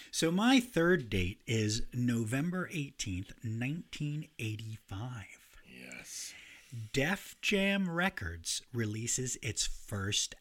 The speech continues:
Speaker 1: album,
Speaker 2: Mm.
Speaker 1: Radio by L L Cool J. The record goes on to become certified platinum and shoots L L Cool J into music stardom. Boy,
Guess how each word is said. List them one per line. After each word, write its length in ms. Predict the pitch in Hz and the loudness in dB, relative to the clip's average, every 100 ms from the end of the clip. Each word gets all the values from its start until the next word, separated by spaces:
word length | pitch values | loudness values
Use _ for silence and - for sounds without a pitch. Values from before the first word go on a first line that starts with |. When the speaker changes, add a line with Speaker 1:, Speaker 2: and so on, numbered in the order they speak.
| - | -4
Speaker 1:
album, 560 | 120 143 131 87 76 80 87 85 71 _ - | -2 0 0 -2 -4 -8 -10 -14 -18 _ -8
Speaker 2:
Mm. 140 | 120 | -4
Speaker 1:
Radio 840 | 151 160 147 113 92 82 76 73 - _ _ _ | 0 0 0 0 0 0 -4 -8 -16 _ _ _
by 300 | 87 82 90 _ | -6 -6 -6 _
L 380 | - 98 104 127 - | -4 -2 -4 -6 -6
L 380 | 101 95 95 104 - | -4 -2 -4 -10 -12
Cool 340 | - 98 98 92 | -12 -10 -8 -8
J. 540 | 87 80 73 73 - - - - - - - | -6 -4 -4 -8 -12 -20 -20 -20 -14 -12 -6
The 100 | - | 0
record 380 | 120 131 139 185 | 4 4 4 2
goes 220 | 185 170 | 4 4
on 240 | 139 123 131 | 4 2 2
to 60 | |
become 280 | 110 - 90 | -2 -4 -2
certified 720 | - - 120 139 - 143 143 | -2 -2 -2 -4 -6 -6 -6
platinum 720 | - - 156 160 - 85 76 - - _ _ | -10 -8 -6 -6 -6 -8 -8 -14 -20 _ _
and 180 | 117 104 | -6 0
shoots 400 | - - 147 151 - | 2 2 -2 -6 -4
L 180 | 107 117 | -4 -4
L 160 | 156 | -8
Cool 240 | - 131 113 | -8 -8 -6
J 340 | 113 110 110 | -6 -6 -8
into 220 | - 92 87 | -8 -6 -6
music 500 | 85 90 92 98 - | -4 -2 -2 -4 -4
stardom. 800 | - - - 87 95 87 76 - _ - - | -2 -4 -6 -6 -6 -6 -8 -18 _ -20 -14
Boy, 80 | 85 | -4